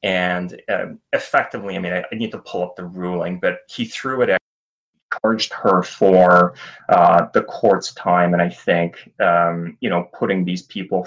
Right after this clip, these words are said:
through the rigmarole of the case. Uh, and furthermore,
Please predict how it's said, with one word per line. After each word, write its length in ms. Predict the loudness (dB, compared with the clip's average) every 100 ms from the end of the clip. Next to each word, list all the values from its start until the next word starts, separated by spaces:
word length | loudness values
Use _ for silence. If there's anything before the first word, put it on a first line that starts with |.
| -10
through 580 | -14 -2 -2 0 -4 -10
the 180 | -12 -10
rigmarole 600 | -4 -4 -2 -2 0 0 -2
of 40 |
the 80 | -4
case. 560 | -10 -4 -2 -2 -4 -16 -20 _ _ -18 -18 -20 -20 _
Uh, 320 | 0 4 2 2
and 120 | 0
furthermore, 1000 | 0 2 2 2 0 2 2 4 2 -2